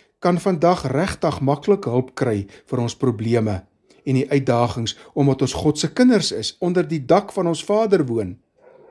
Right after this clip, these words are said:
Vraag is of ons soos die kinders van Psalm honderdvyfenveertig optree om die hulp te ontvang. Jakobus vier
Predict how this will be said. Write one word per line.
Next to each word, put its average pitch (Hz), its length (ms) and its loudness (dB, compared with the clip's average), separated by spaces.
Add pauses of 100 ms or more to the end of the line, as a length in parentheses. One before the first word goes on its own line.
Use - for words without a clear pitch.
(260)
Vraag 214 400 4
is 143 140 2 (260)
of 156 160 2
ons 165 160 2
soos 156 160 0
die 147 180 -2
kinders 214 400 6
van 156 160 0
Psalm 143 400 0
honderdvyfenveertig 151 960 -2
optree 135 520 2 (260)
om 151 180 2
die 143 140 8
hulp 147 260 2
te 165 80 2
ontvang. 147 540 0 (600)
Jakobus 196 520 2
vier 214 380 2